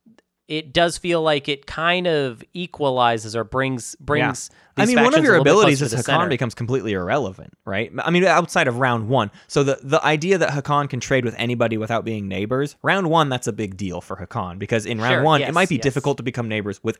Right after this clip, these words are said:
Speaker 2: anybody for in, in any normal game because you're so far apart in a normal three-player game. Hakan has that advantage, but then after that, like, you're gonna be neighbors with the other two players all game.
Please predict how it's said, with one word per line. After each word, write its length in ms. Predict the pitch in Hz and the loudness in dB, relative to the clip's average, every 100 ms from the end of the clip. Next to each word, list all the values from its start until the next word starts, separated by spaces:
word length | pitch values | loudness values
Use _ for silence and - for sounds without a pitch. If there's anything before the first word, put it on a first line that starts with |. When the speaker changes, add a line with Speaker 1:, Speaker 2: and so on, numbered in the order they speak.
| - | -4
Speaker 2:
anybody 560 | 117 101 92 85 78 - _ _ _ | -4 -4 -8 -12 -16 -20 _ _ _
for 200 | 127 - | -6 -4
in, 140 | 131 131 | -4 -2
in 180 | 151 139 | -4 -2
any 240 | 135 139 | -2 0
normal 300 | 131 113 107 | 0 -2 -2
game 360 | 101 90 85 101 | -4 -8 -10 -10
because 220 | 107 113 | -8 -6
you're 120 | 113 | -6
so 360 | - - 131 131 | -8 0 0 2
far 280 | - 110 | 0 -2
apart 320 | 98 - 98 - | -2 -6 -6 -6
in 80 | |
a 60 | 98 | -6
normal 260 | 98 92 95 | -6 -8 -10
three-player 400 | 98 - 101 92 | -14 -12 -12 -12
game. 280 | 92 80 - _ _ - | -14 -14 -20 _ _ -8
Hakan 360 | 117 147 147 | 0 2 2
has 220 | 147 117 | 0 -2
that 180 | 117 135 | 2 2
advantage, 400 | 151 135 110 107 _ _ | 4 2 2 -4 _ _
but 80 | 147 | 2
then 120 | 175 | 2
after 240 | 214 - | 2 2
that, 260 | 190 220 - | 4 4 4
like, 120 | 151 - | 0 0
you're 120 | 165 | 0
gonna 140 | 240 | 2
be 120 | 247 135 | 2 2
neighbors 340 | 120 170 139 | 4 4 0
with 80 | 117 | 0
the 120 | 120 | 0
other 120 | 117 | 2
two 160 | 110 117 | 0 -4
players 320 | - 127 113 | -2 0 0
all 260 | - 110 104 | 0 -2 0
game. 280 | 98 92 | -6 -8